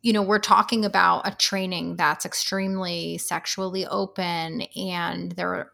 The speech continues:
were a lot of people in that training that have different pronouns and gender identities and sexualities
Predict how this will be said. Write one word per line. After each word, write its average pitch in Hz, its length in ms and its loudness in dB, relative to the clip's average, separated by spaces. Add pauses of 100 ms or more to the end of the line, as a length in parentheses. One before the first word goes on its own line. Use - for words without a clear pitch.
were 180 580 -2
a 190 80 0
lot 180 340 6
of 185 200 -6
people 175 520 -2 (120)
in 170 500 -6
that 175 220 -2
training 175 400 -4
that 165 320 0 (380)
have 175 340 -4
different 185 560 -4
pronouns 175 800 2
and 170 240 -2
gender 240 340 2
identities 170 1120 -2
and 170 640 -6 (520)
sexualities 196 1400 2